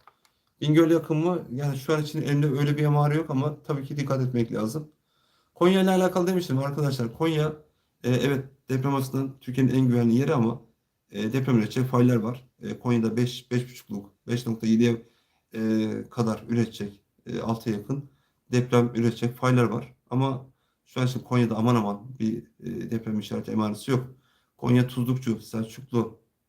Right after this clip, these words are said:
ondan sonra Meram'da o kısımlar ya da, e, Tuzgölü fayı,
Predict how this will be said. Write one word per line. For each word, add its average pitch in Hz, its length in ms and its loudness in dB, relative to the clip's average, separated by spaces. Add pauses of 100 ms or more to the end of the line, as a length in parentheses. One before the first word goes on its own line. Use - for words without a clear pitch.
(420)
ondan 117 240 0
sonra 113 380 0 (460)
Meram'da 110 600 2 (100)
o 110 120 -8
kısımlar 107 480 -4 (560)
ya 107 200 -4
da, 110 220 -2 (120)
e, 104 160 -6
Tuzgölü 110 340 -2
fayı, 110 340 -4